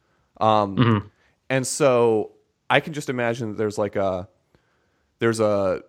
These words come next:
Speaker 1: source setup method, which, like, feeds you, you know, the mocked R S S endpoint that we're gonna be hitting in this test, which just returns some X M L, you know?
Speaker 2: Mm-hmm.
Speaker 1: And then,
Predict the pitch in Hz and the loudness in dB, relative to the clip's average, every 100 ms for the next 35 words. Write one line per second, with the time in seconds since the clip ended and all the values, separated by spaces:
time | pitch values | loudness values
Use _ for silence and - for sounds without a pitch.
0 | _ - - - 151 143 - - - - | _ -10 -6 0 2 0 -2 -10 -10 -6
1 | 156 160 113 - - 104 98 101 107 110 | -2 0 0 -4 -8 -6 -4 -2 -4 -4
2 | 107 104 98 - - - - 123 117 110 | -4 -4 -4 -8 -20 -20 -12 -8 -6 -8
3 | 110 113 110 104 101 101 - 110 101 98 | -8 -4 -2 0 -2 -4 -6 -8 -6 -6
4 | - 104 101 101 104 101 - - 107 98 | -6 -4 -4 -2 -2 -4 -6 -4 -2 -2
5 | - 101 - 98 92 87 95 90 - 107 | -2 -4 -4 -8 -8 -8 -10 -10 -8 -8
6 | 101 98 92 95 107 95 95 90 - - | -6 -8 -8 -6 -6 -6 -10 -14 -10 -6
7 | 85 - - _ _ _ _ _ _ 107 | -4 -6 -14 _ _ _ _ _ _ -6
8 | 104 - - 107 104 101 101 98 101 95 | -6 -6 -8 -8 -6 -6 -6 -6 -8 -10
9 | - 98 87 82 98 _ 113 104 101 117 | -8 -8 -6 -8 -10 _ -4 -4 -4 -8
10 | _ _ _ _ 135 113 120 127 123 120 | _ _ _ _ 2 4 6 4 2 0
11 | 113 110 | -2 -8